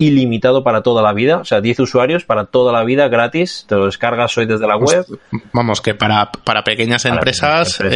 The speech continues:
Speaker 1: empresas,
Speaker 2: eh,
Speaker 1: sí.
Speaker 2: esto es una maravilla.
Speaker 1: Una maravilla, porque te, ya se, se lo, se, ya no pagan este exchange, como comentabas, lo han movido a Office trescientos sesenta y cinco,
Speaker 2: Ujú.
Speaker 1: se ponen este bim Community Edition para Office trescientos sesenta y cinco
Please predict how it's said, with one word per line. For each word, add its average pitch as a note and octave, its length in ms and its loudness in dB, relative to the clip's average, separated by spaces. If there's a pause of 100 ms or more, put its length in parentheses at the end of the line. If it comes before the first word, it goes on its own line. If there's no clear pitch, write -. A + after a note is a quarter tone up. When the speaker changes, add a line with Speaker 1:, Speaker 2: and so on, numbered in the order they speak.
(240)
Speaker 1:
empresas, - 40 0
Speaker 2:
eh, G2+ 220 -4
Speaker 1:
sí. - 100 -8
Speaker 2:
esto G#2 200 -4
es A2 40 -4
una A2 120 0
maravilla. A#2+ 280 0
Speaker 1:
Una G#2+ 140 0
maravilla, G#2+ 420 2
porque G2 220 -2
te, G2 180 2
ya G2+ 140 2
se, A#2 220 0
se - 120 -2
lo, G2+ 220 2
se, G2+ 340 0
ya A2+ 140 2
no B2 100 0
pagan A#2+ 240 0
este B2 180 -2
exchange, F#3 460 0
como A#2 240 0
comentabas, D3+ 580 2
lo A#2 100 2
han A#2+ 60 0
movido B2 300 2
a - 40 0
Office - 180 -4
trescientos B2+ 360 0
sesenta B2+ 220 2
y - 40 0
cinco, D3+ 280 0
Speaker 2:
Ujú. G2 60 0
Speaker 1:
se G2 100 0
ponen A#2 260 0
este A#2 460 2 (240)
bim B2 280 2
Community B2+ 440 0
Edition B2+ 400 0
para G2+ 160 2
Office B2 200 -2
trescientos C3+ 340 2
sesenta C#3 160 2
y C#3 40 2
cinco E3+ 360 2